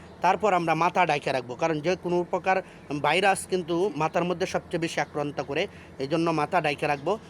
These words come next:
চাই এটা টুপি দ্বারা হোক, চাই তা গামছা দ্বারা হোক, যে কোনোভাবে আপনি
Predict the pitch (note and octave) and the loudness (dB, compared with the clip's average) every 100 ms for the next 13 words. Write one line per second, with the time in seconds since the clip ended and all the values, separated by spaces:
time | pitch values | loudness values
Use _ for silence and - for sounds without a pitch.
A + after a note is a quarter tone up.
0 | - - G#3 G#3 G#3+ F3+ F3 E3 D#3+ F3 | -8 2 2 4 -2 -2 -2 0 2 4
1 | F3 D#3+ - D3+ D3+ - C#3 C#3 C#3+ F3 | 2 -2 0 0 0 -2 -2 -2 -2 0
2 | E3+ E3+ E3+ F3 - - - C#3 G#3 G#3+ | 2 2 2 0 -4 -20 -10 -4 0 0
3 | F3+ D#3+ D#3 D#3 D3+ F3+ | 2 2 2 0 0 -2